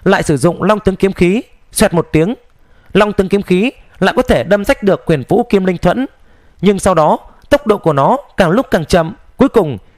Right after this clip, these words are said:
chẳng thể đâm tiếp được. Trung Nhạc thu hồi Long tướng kiếm khí, lúc này vết kiếm trên mặt lá chắn kia đã từ từ bình phục trở lại như lúc ban đầu. "Pháp môn phòng ngự mà quân sư tỷ dạy cho ta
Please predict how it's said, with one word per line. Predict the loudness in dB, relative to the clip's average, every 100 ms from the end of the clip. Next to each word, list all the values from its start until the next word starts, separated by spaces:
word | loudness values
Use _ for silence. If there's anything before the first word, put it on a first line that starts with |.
| -4
chẳng | -2 0
thể | 0
đâm | 0 0
tiếp | 0 0
được. | 2 0 -2 _ _ _ _ _ _ _ -18 -6
Trung | -4 -2
Nhạc | -2 0
thu | 0
hồi | 2 0 -4 0
Long | 0 0
tướng | -4
kiếm | -2 -2
khí, | 0 0 -2 _ _ _
lúc | 0 0
này | 0 0 -2 -8 -20 -4
vết | 0 0
kiếm | 0 0
trên | 0 0
mặt | 0
lá | 0
chắn | 0 -2 0
kia | 0 0 -2 -8 _
đã | -2 0
từ | 0 0
từ | 0 0
bình | -2
phục | 0 -2 -2 -20 -6
trở | 0 2
lại | 2 -2 -6 -2
như | 0
lúc | 2 0
ban | 0 2
đầu. | 2 2 -4 -10 _ _ _ _ _ _ _ -20 _ _ -20 _ _ _ _ -20 -2
"Pháp | -2 2
môn | 0 0 -2
phòng | -2 0
ngự | -2 -2 -8 -6
mà | 0 0
quân | 0 -2
sư | 0
tỷ | 0 0 -2 -4
dạy | -6 -2
cho | -2
ta | 0 0 0